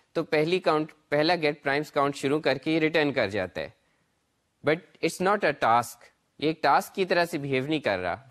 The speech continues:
Why not? Because I cannot attach a continuation to it۔ I cannot catch exceptions inside the display prime function from where I call display prime function۔ Why cannot I catch exceptions?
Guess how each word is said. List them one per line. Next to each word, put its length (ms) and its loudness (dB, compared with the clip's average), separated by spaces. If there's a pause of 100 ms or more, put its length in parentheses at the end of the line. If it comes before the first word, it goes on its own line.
(100)
Why 180 2
not? 240 -2 (560)
Because 300 2 (360)
I 60 2 (120)
cannot 200 2
attach 420 0
a 180 -2
continuation 640 -6
to 60 -8
it۔ 260 -12 (640)
I 20 0
cannot 340 0 (160)
catch 340 0
exceptions 800 -4
inside 360 -2
the 220 -2
display 360 -4 (100)
prime 300 -4
function 420 -4 (760)
from 160 0
where 200 0
I 100 0 (140)
call 200 4
display 320 -4
prime 220 -4 (100)
function۔ 260 -14 (340)
Why 140 0 (100)
cannot 200 0
I 160 -4 (140)
catch 180 -2
exceptions? 480 -8